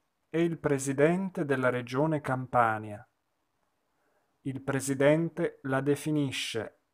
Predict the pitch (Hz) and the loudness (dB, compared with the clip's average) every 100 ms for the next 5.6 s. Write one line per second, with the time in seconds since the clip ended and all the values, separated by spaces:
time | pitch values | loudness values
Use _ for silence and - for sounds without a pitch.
0 | - 139 131 123 151 170 208 202 - 175 | -8 -4 -4 -2 0 2 2 -2 -2 -2
1 | 143 139 135 135 120 117 110 123 139 147 | 0 -2 -4 -4 -4 -6 -4 -2 0 -2
2 | 143 156 151 - _ _ _ - - 165 | -2 -2 -2 -2 _ _ _ -8 4 6
3 | 202 196 - 160 151 139 135 127 120 151 | 6 2 -4 -2 0 0 0 -2 -2 2
4 | 170 190 _ _ _ _ 143 - 139 120 | 2 2 _ _ _ _ -8 -4 2 4
5 | 104 104 - - 107 | 4 2 -12 -14 -14